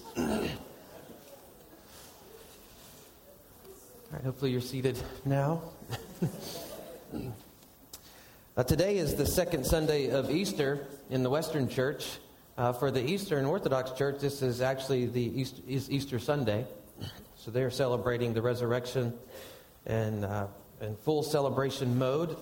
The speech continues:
<clears throat> as we ought to every Sunday. Um, one of the things I thought of when Doctor Carroll was sharing his testimony this morning is that a couple weeks ago I got to have dinner with, uh, sit at a dinner table with Justo Gonzalez,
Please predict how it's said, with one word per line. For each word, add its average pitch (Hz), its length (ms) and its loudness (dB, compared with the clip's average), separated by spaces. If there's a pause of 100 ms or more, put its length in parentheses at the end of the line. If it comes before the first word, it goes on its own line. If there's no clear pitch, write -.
(140)
<clears throat> - 460 -4
as 120 140 0
we 139 160 2
ought 127 300 0
to 127 260 2 (540)
every 131 220 2
Sunday. 123 520 0 (1600)
Um, 110 360 2 (480)
one 147 120 2
of 147 60 0
the 139 80 2
things 143 320 2
I 131 120 4
thought 143 260 4
of 123 180 2 (220)
when 120 100 4
Doctor 123 280 2
Carroll 135 340 2
was 110 120 0
sharing 123 220 2
his 113 160 -2
testimony 117 520 2
this 110 220 -6
morning 110 360 0 (340)
is 110 140 -2
that 117 120 4
a 110 60 0
couple 127 260 2
weeks 120 200 -2
ago 123 180 2
I 117 140 2
got 120 220 0
to 113 140 -2 (480)
have 123 300 0
dinner 135 320 2
with, 113 440 0
uh, 101 160 -6
sit 139 240 0
at 123 160 2
a 107 40 -4
dinner 135 180 2
table 127 460 2
with 107 300 0
Justo 139 360 2
Gonzalez, 113 800 0